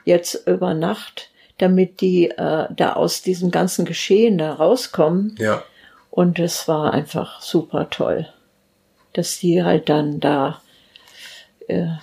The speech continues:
Speaker 1: quasi aus dem Brandherd da rauskamen und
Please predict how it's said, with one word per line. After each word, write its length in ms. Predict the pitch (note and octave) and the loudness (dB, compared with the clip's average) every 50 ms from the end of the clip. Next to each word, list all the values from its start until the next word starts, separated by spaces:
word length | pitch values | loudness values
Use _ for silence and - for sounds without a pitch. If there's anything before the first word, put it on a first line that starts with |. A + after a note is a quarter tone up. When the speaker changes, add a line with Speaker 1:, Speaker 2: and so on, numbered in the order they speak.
| - - _ _ - | -16 -20 _ _ -8
Speaker 1:
quasi 380 | - - - D#3 D#3 D#3+ - - | -2 2 2 2 2 2 0 0
aus 220 | - - - - | -2 -4 -4 -2
dem 180 | - E3 D#3 - | -2 -2 -2 -2
Brandherd 920 | - - C#3 C3+ D3+ F3+ G3 - - G3+ E3 D#3+ D3 D3 - - - - - - | -2 0 0 2 2 2 0 2 2 2 4 4 2 0 -2 -6 -12 -10 -4 -2
da 200 | E3 D#3+ D#3 D#3+ | 0 0 0 0
rauskamen 960 | - D#3 D3 C#3+ - E3+ - - - - - C#3+ - C#3+ - - D3+ D3+ - _ _ _ - _ _ - | 0 0 2 2 0 0 -2 -6 -8 -6 -6 -6 -4 -4 -6 -6 -8 -10 -12 _ _ _ -20 _ _ -8
und 380 | - D#3+ D#3+ D#3 D#3 - - | -6 -6 -6 -6 -8 -12 -12